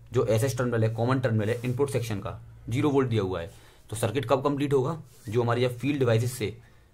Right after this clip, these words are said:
उनका आउटपुट कितना होगा, ट्वेंटी फ़ोर वोल्ट आएगा। तो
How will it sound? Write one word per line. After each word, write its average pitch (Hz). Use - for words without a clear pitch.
उनका 131
आउटपुट 123
कितना 131
होगा, 135
ट्वेंटी 139
फ़ोर 135
वोल्ट 120
आएगा। 87
तो 117